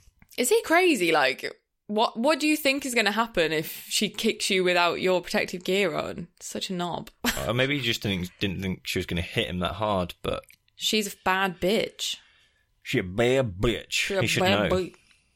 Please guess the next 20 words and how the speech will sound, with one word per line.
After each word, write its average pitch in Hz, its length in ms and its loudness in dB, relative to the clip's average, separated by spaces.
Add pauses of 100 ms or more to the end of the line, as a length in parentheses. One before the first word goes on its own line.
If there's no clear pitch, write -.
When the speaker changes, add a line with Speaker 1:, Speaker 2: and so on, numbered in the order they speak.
(320)
Speaker 2:
A - 60 -4
Speaker 1:
yeah. 175 140 -4
Speaker 2:
bad 117 400 2 (260)
bitch. 120 560 -2
Speaker 1:
A - 20 -10
bad 196 320 2
bitch. 185 480 0 (580)
Speaker 2:
Uh, 110 400 4 (300)
that's 131 160 -2
pretty 110 300 0
much 104 280 0
all. 107 160 2
There's 104 220 0
just, - 360 -2
I've 98 160 0
got 90 120 2
a - 80 -4
few 98 260 2
about, 85 320 0
like, 80 420 -4